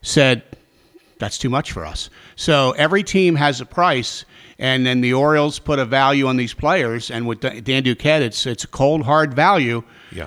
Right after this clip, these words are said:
Speaker 1: And so, uh, i-, in the case of, of Snyder, they're getting a player who at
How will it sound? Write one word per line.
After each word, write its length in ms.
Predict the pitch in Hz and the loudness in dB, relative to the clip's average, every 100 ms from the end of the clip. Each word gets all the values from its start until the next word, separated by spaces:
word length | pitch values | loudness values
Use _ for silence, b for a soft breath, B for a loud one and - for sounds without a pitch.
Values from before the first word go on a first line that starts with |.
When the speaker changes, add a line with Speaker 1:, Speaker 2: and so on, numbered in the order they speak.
| - | -6
Speaker 1:
And 260 | 123 123 | -2 -2
so, 520 | - 156 135 131 131 | -2 0 2 4 4
uh, 260 | 131 127 123 | 2 2 0
i-, 40 | 131 | -4
in 320 | 120 147 156 | -8 -4 -2
the 80 | 143 | -2
case 360 | - 202 - | 0 -2 0
of, 240 | 233 190 156 | -2 -4 -4
of 200 | 151 - | -4 -4
Snyder, 580 | - 185 226 170 120 117 b b b b b b b | 0 0 2 0 -2 -6 b b b b b b b
they're 160 | - 139 | -2 -2
getting 300 | 120 156 190 | 0 0 0
a 80 | 185 | -2
player 500 | - 180 180 143 127 | 0 2 2 2 0
who 220 | 127 135 | 0 0
at 180 | 123 | 0